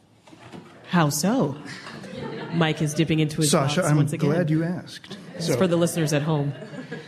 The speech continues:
Speaker 2: So at, at, at day one, this is what things look like. This is, this is somewhat a cross-section.
Speaker 1: Okay.
Speaker 2: Uh, you cannot see this through a microphone, but believe me, it's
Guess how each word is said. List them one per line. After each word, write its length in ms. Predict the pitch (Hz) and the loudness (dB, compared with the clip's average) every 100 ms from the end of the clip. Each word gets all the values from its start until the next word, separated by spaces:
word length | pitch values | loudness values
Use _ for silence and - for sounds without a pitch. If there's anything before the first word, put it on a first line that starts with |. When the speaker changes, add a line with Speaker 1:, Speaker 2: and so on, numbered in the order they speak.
| 220 | -4
Speaker 2:
So 180 | 302 190 | 2 2
at, 200 | 277 - | 2 0
at, 180 | 381 180 | 0 0
at 280 | 349 170 135 | 2 0 2
day 180 | 202 247 | 0 2
one, 500 | 220 165 123 139 127 - - | 0 0 -2 -6 -8 -10 -6
this 180 | 156 143 | -2 0
is 160 | 143 131 | 0 0
what 320 | 135 131 - | 0 -2 -4
things 300 | 147 143 131 | -2 -2 -2
look 200 | 131 131 | -6 -12
like. 260 | - - 147 | -16 -16 -12
This 160 | 135 | -10
is, 240 | 131 131 - _ _ - _ | -10 -14 -20 _ _ -20 _
this 120 | 143 127 | -2 0
is 60 | |
somewhat 240 | 143 135 127 | 2 2 0
a 40 | |
cross-section. 760 | 147 131 - 117 - 135 139 - | -2 -2 -4 -8 -8 -4 -4 -2
Speaker 1:
Okay. 300 | 147 - 139 | -4 -2 -2
Speaker 2:
Uh, 80 | 139 - - | -4 -8 -2
you 100 | 139 | 0
cannot 320 | 151 147 160 | 2 0 0
see 160 | - 170 | 0 0
this 200 | 160 156 | 2 -2
through 220 | - 156 | -4 -4
a 40 | |
microphone, 580 | 156 160 120 - - - | -4 -6 -8 -8 -8 -4
but 220 | - 175 175 | -2 0 0
believe 260 | 202 147 | 0 0
me, 160 | - - | -2 -8
it's 260 | 147 - | -10 -12